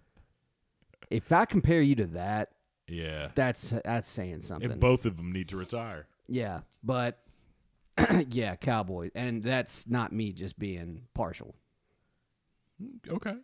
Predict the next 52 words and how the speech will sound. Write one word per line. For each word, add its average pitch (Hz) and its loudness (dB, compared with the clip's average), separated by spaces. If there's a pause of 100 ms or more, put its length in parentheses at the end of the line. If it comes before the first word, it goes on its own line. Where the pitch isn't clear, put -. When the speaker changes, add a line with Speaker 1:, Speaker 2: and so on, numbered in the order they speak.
(220)
Speaker 2:
Go - -12
Speaker 1:
Okay. 185 -8
Speaker 2:
Cowboys. 226 -12 (480)
Speaker 1:
Um, 139 6 (380)
what 160 2
do - 4
you 170 2
think 156 4
of 127 6
the 113 2
Colts' 113 6
chances, 85 -6
man? 85 -6
They're 101 -4
going 143 0
up 117 -2
against 107 -4
the 92 -6
Raiders, 87 -4
and 90 -8
they've 92 -4
got, 92 -2 (280)
they've, 104 -2 (100)
now 101 0
they've 98 0
got 107 0
the 101 -2
interim 101 -2
head 101 -4
coach 95 -4 (1400)
with 92 -6
zero 95 2
head 101 0
coaching 101 2
experience. 87 -2
Do 98 2
you 95 4
think 101 -2
they 95 0 (280)
pull 104 6
out 95 4
a 90 4
win, 92 2
or 80 -2
do 78 -6
you 85 -2
think 82 -8
they 85 -4
continue 78 -8
their 82 -2
losing 80 -2
streak? 65 -12